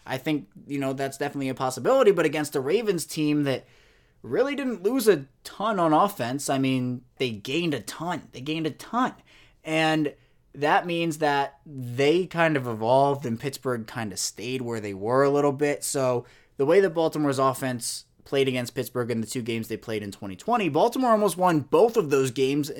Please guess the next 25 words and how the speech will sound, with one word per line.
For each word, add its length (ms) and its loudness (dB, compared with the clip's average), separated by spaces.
despite 420 -2
in 80 -6
the 60 -4
second 340 -2
game 220 0
barely 240 0
having 380 0
any 200 -2
of 60 -4
their 120 -4
roster. 440 -4
So 540 2
I 120 -6
think 260 0
that 240 -4
this 220 0
is 120 -2
another 300 0
win 240 0
for 140 -4
Baltimore. 420 0
I 60 0
think 180 -6
they 100 -6
round 400 -6